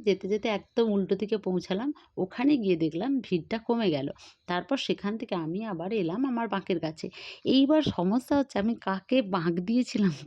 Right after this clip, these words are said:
কোথায় বাঁক রেখেছিলাম, ওটা কিছুতেই খুঁজে পাচ্ছি না। আর না খুঁজে পাচ্ছি দিদি আর জামাইবাবুকে, কারণ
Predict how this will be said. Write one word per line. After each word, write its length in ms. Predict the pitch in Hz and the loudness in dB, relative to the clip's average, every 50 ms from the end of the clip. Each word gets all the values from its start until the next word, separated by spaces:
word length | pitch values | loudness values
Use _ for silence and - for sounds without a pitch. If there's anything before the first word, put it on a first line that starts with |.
| - - _ | -18 -16 _
কোথায় 420 | - 185 196 - - 240 254 262 214 180 - | -4 -4 -4 -2 -2 0 2 2 2 0 0
বাঁক 260 | 180 190 220 240 - - | 0 0 0 0 -2 0
রেখেছিলাম, 600 | 170 170 165 - - 233 - - - 233 175 156 - - - - - - _ | 0 0 0 0 -4 -6 -6 -4 0 0 0 0 -2 -6 -16 -20 -20 -10 _
ওটা 220 | - 127 - 254 254 | -6 -2 0 0 -2
কিছুতেই 840 | - - - 214 202 - - 202 190 - - 185 202 240 285 302 | -2 -2 -4 -4 -4 -2 -4 -4 -4 0 2 2 4 6 4 4
খুঁজে 260 | 277 - 247 202 202 196 | 4 2 0 0 0 0
পাচ্ছি 320 | 196 180 185 - - 185 | 0 -2 -2 -2 -2 -2
না। 100 | 165 160 - - | -2 -2 -2 -2
আর 140 | 185 185 180 165 | 0 2 2 4
না 200 | 165 160 175 208 240 233 | 4 4 2 2 0 0
খুঁজে 260 | - 233 202 208 208 | -2 0 0 2 2
পাচ্ছি 260 | 202 214 214 - - 226 | 0 0 -2 -2 -4 -6
দিদি 340 | 190 160 180 175 160 208 226 | -4 -4 -6 -4 -2 0 0
আর 80 | 233 202 | 0 0
জামাইবাবুকে, 500 | 175 170 160 151 151 156 147 147 - 175 165 - | 2 2 2 4 4 2 0 -2 -4 -6 -8 -4
কারণ 320 | - 190 202 233 294 | -4 0 2 4 4